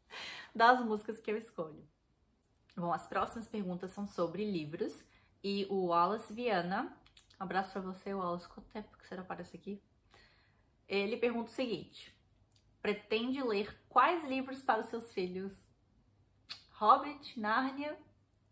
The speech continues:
Ah, eu amei essa pergunta. Sim, Wallace,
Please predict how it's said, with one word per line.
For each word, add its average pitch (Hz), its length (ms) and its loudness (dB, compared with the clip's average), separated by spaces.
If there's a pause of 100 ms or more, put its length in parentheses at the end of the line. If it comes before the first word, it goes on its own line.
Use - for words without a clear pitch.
(120)
Ah, 262 160 4
eu 285 120 2
amei 311 240 -2
essa 311 180 -8
pergunta. 285 560 -10 (1080)
Sim, 302 720 0
Wallace, 247 840 0